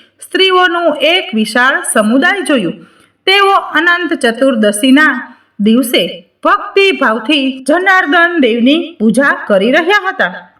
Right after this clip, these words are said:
તેમની સાથે જઈને સુશીલાએ ધીમેકથી પૂછ્યું, "હે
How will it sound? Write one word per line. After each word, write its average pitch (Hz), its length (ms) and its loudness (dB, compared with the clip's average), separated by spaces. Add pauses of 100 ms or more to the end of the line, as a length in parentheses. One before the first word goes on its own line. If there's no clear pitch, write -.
(100)
તેમની 403 420 -2
સાથે 302 480 0
જઈને 262 640 0 (280)
સુશીલાએ 339 680 0
ધીમેકથી 247 640 0
પૂછ્યું, 262 680 -2 (680)
"હે 415 220 2